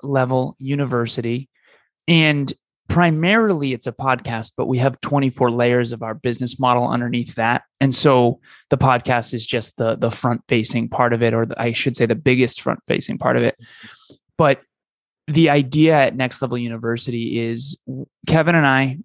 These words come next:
uh, my co-host, my business partner, Kevin, he and I grew up, uh, without fathers. So my father passed away, his father left,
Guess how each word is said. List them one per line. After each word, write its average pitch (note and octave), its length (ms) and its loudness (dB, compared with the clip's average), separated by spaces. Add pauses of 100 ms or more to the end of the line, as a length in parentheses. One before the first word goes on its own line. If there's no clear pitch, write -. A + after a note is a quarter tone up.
(100)
uh, A#2+ 360 -2 (120)
my B2 140 -4
co-host, B2 480 -4
my A#2 100 -6
business A#2+ 320 -6
partner, B2 260 -4
Kevin, A#2 400 -2 (460)
he D3+ 160 4
and D3 80 4
I C3+ 120 2
grew B2+ 260 4
up, A#2+ 240 -2 (160)
uh, A#2+ 280 -4
without B2 300 2
fathers. B2+ 400 2
So A#2+ 300 -6
my B2 160 0
father A#2+ 240 -2
passed B2 300 -8
away, A#2+ 360 2
his A#2+ 260 -2
father A#2 360 -6
left, A#2+ 480 -2